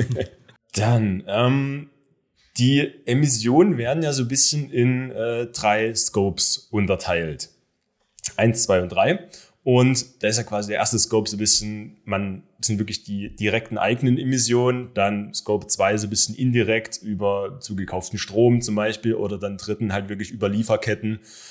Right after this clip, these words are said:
über irgendwo, wo man halt zum Beispiel einkauft. Mm, in meisten Fällen ist der erste Scope ja nicht zwingend das, was irgendwie den großen, größten Punkt ausmacht. Mag's wahrscheinlich auch geben, aber nicht zwingend.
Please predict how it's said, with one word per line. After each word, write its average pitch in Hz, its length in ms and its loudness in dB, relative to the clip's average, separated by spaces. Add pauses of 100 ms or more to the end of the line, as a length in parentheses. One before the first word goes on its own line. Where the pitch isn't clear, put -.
(280)
über 104 420 4
irgendwo, 101 280 -6
wo 95 80 -12
man 92 160 -12
halt 87 140 -12
zum - 80 -10
Beispiel 85 240 -8
einkauft. 87 520 -4 (960)
Mm, 120 360 6 (500)
in 110 120 2
meisten 139 320 4
Fällen 139 440 2 (160)
ist - 460 2 (760)
der 107 220 4
erste 120 320 0
Scope 123 360 2
ja 107 60 0
nicht 131 340 -4
zwingend 123 440 0
das, 120 260 2
was 113 240 -2
irgendwie 107 240 -2
den 104 140 -8
großen, 101 720 -4
größten 101 420 0
Punkt 98 320 -2
ausmacht. 82 600 -6 (1400)
Mag's 127 540 2
wahrscheinlich 110 300 0
auch 151 160 4
geben, 151 320 0
aber 113 440 2
nicht 117 240 -2
zwingend. 156 400 4